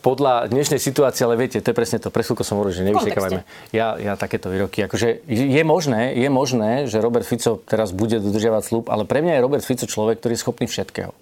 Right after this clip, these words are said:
Speaker 1: A to sú nebezpeční ľudia. Pretože ľudia, ktorí sú schopní všetkého, sú schopní toho, čo robil Vladimír Putin a sú schopní aj toho, čo robil, e, Adolf Hitler. Čiže akože úprimne, ja,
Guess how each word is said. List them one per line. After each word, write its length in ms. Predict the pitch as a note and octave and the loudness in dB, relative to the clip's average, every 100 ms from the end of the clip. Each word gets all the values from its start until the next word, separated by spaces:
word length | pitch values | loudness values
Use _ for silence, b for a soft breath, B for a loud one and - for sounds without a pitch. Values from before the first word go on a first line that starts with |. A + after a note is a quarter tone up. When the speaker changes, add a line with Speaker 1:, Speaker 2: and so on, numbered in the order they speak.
| b b b - | b b b -8
Speaker 1:
A 40 | |
to 120 | - | -4
sú 80 | B2 | 0
nebezpeční 560 | C#3+ D3 D#3+ - - G#2 | 2 2 0 -2 -4 -2
ľudia. 320 | G2+ G2 G#2+ - _ _ _ _ _ _ _ _ _ | -2 -2 -6 -16 _ _ _ _ _ _ _ _ _
Pretože 280 | - A#2 G#2+ | -4 -2 0
ľudia, 200 | A#2+ E3 | 2 2
ktorí 160 | - C3 | 0 -2
sú 120 | - | -2
schopní 280 | - C3+ B2+ | -4 -2 -2
všetkého, 400 | - G#2 - B2+ | -2 -4 -2 -2
sú 140 | A#2+ | -2
schopní 320 | - - A#2+ A2 | -4 -2 0 0
toho, 160 | A#2+ | 0
čo 140 | A#2 A#2 | 0 0
robil 120 | G#2 | 2
Vladimír 320 | G#2 G#2+ G#2+ | 2 2 0
Putin 440 | - A#2+ D3+ D#3 D#3 B B | 0 -2 0 -2 -6 B B
a 80 | - | -6
sú 120 | - | -4
schopní 360 | - B2 - A2+ | -2 0 0 0
aj 120 | G2+ | 0
toho, 120 | A2+ | -2
čo 120 | A2 | 0
robil, 220 | A2 G#2 G#2 | -2 0 0
e, 100 | G#2 G#2+ G2 F#2+ G2+ | 0 0 0 0 0
Adolf 260 | G#2 G2+ | 0 0
Hitler. 240 | A#2 A2+ G2 | 0 -2 -4
Čiže 280 | - G#2 | -2 0
akože 160 | A2+ A#2 | 2 0
úprimne, 500 | B2 A#2+ C3+ C3+ B2+ B B B | 0 2 2 2 -2 B B B
ja, 240 | - A#2+ | 0 2